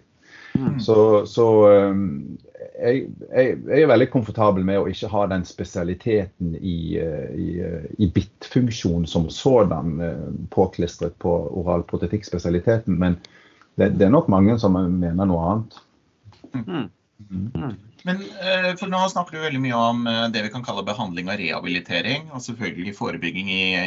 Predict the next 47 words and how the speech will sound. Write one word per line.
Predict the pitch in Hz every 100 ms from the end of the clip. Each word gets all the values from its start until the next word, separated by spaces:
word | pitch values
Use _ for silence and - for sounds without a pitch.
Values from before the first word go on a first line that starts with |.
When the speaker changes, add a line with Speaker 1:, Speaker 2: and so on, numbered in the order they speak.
| -
Speaker 3:
i | 98 98 98
hvert | 90 - -
ledd | 95 104 - -
på | 101 92 98 101 104
det | 90 87
vi | 90
kan | 117 104
kalle, | - 87
liksom, | 87 87 87 90
skadde | - - 113 90 80 82
og | 85
de, | 90 87 87 87 78 76
og | 92 90 92
der |
hvor | 87
det | 92 76
er | -
oppstått | 85 - - -
sykdom. | - 117 - - - -
Så | 104
det | 98
er | 98
liksom | 92 90
å | 101
komme | - 117
tilbake | 113 120 101 76 87
til | - 85
naturtilstanden | 92 - 85 82 82 - 78 - 87 92
eller | 90 92
tilbake | - 101 92 85 - -
til | 90
noe. | 87 87 110 117 _ _ _ _
Men | 131
så | 127 160
har | 147
du |
hele | 147 123 123
dette | 131 - 101 101 104 104
elementet | 110 110 98 87 - 92
av | 98
de | 95
som | - 104
ønsker | 101 - 101
bare | 92 92
å | 98 98 98 101 104 110 -
bli | 110 110
f-, | - -